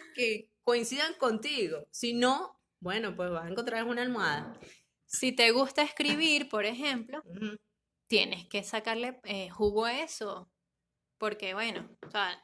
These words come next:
Speaker 1: ¿Qué
Speaker 2: es
Speaker 1: es el
Speaker 2: dif-
Speaker 1: sexo salvaje?
Speaker 2: ¿Ah?
Speaker 1: ¿Qué?
Speaker 2: <laughs> ¿Pero por qué me hablas de sexo salvaje cuando estoy hablando de escritura y de canto y de
Speaker 1: <laughs>
Speaker 2: música?
Speaker 1: Quería sacarte.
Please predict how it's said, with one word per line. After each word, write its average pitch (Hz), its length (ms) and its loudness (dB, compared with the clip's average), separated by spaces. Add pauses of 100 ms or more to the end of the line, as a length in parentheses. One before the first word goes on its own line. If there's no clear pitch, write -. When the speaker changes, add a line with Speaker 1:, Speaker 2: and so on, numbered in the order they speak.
Speaker 1:
¿Qué 233 80 -2
Speaker 2:
es 220 80 2
Speaker 1:
es 240 60 0
el 254 100 2
Speaker 2:
dif- - 60 -6
Speaker 1:
sexo - 280 -2
salvaje? 156 500 -4 (1500)
Speaker 2:
¿Ah? 240 200 -6 (320)
Speaker 1:
¿Qué? - 200 -4 (1000)
Speaker 2:
<laughs> - 320 4 (1400)
¿Pero 262 200 8
por 262 180 2
qué 254 80 -4
me 262 100 0
hablas 320 220 -2
de 320 80 -2
sexo 247 260 -4
salvaje 277 360 0
cuando 240 200 -2
estoy 214 140 -4
hablando 220 340 -2
de 262 60 0
escritura 214 640 -4 (460)
y 254 120 2
de 214 360 4
canto 220 460 -2
y 185 80 -4
de 196 120 0
Speaker 1:
<laughs> - 0 -
Speaker 2:
música? 254 320 2
Speaker 1:
Quería 381 240 4
sacarte. 311 680 -4